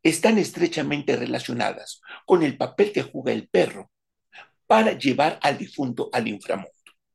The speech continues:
Aquí podemos ver las representaciones de los perros de Colima en el occidente de México. Algunos investigadores dicen que representan a los, a los tlalchichis, pero por largo tiempo se pensó que representaban a los,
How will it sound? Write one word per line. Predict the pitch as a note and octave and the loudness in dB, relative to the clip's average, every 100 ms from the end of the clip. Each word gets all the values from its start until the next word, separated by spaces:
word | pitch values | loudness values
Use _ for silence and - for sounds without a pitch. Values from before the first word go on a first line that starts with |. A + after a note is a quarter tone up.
| _ _ | _ _
Aquí | - - A#2 | -4 -2 -2
podemos | - E3 D#3 F3 B2+ | 0 2 2 0 -2
ver | B2 | 2
las | C3+ C3 | 2 2
representaciones | B2+ B2+ C3+ C3+ D#3 - A#2+ B2 | -2 -8 -8 -6 -4 -2 -2 -2
de | G#2+ | -6
los | - - | -8 -2
perros | G#2 - G#2 | -2 0 0
de | A2+ | 0
Colima | F#3+ D#3 G2+ C#3 - - - - | 0 0 -2 -6 -10 -20 -20 -6
en | B2 G#2+ | -2 -2
el | G2 | -4
occidente | F#2 - - F#2 - C3 | -6 -8 -8 -8 -2 2
de | - | 2
México. | F#3+ - - - C4 _ _ _ - - - | 2 -2 -8 -6 -8 _ _ _ -20 -20 -2
Algunos | B2 A2+ B2 C#3+ E3+ | 2 4 4 4 2
investigadores | G3 F#3+ G3+ G#3 G3+ F#3 E3 F3 - _ _ | 2 2 0 0 4 4 4 0 -4 _ _
dicen | C#3 G#3+ - - | -6 -4 -4 -2
que | A#2 | -2
representan | G#2 - - A#2 A2+ G#2+ | -4 -6 -4 -2 0 0
a | |
los, | G#2 - | 0 0
a | A#2+ | 0
los | A2 - | 0 0
tlalchichis, | C3 C3+ - - - - - - - - - | 0 0 -4 -6 -8 -10 -18 -20 -20 -12 4
pero | A#3+ | 4
por | A#3 A#3+ | 6 6
largo | A#3+ C#4 - - | 8 6 4 -6
tiempo | E3+ C#3 G2 B2+ | 0 0 0 -6
se | C3 C3+ | -6 -4
pensó | - A2+ A2 E3 E3 | -2 -2 0 -2 0
que | |
representaban | D#3+ A2+ - - G#2+ - B2 A#2 B2 - - - - | -2 -4 -6 -10 -6 0 2 2 -4 -12 -16 -8 2
a | D#3 | 4
los, | D3 C#3+ C#3+ - | 6 2 0 -8